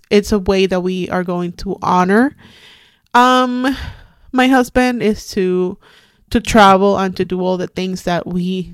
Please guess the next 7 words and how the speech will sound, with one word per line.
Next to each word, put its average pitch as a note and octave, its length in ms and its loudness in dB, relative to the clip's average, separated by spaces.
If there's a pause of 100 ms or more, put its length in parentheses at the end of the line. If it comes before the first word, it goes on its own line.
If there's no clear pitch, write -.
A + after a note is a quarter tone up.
(160)
did F3 340 0
with F3 140 -2
him. G3+ 460 -4 (1000)
So C4 760 6 (400)
that's A3+ 540 2
it. C4+ 300 6
It's - 320 -2